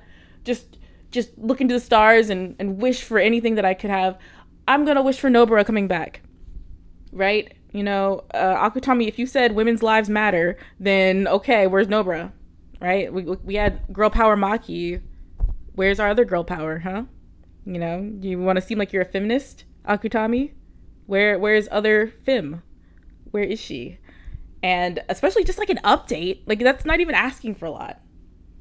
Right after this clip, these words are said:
I, I just, something. But knowing Akutami,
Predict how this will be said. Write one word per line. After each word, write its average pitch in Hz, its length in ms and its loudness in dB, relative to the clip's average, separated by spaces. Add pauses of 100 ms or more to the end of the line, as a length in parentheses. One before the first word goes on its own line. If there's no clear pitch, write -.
(260)
I, 175 220 0
I 202 140 2
just, 240 400 -6 (200)
something. 208 560 -4 (680)
But 214 180 0 (260)
knowing 240 280 2
Akutami, 233 840 0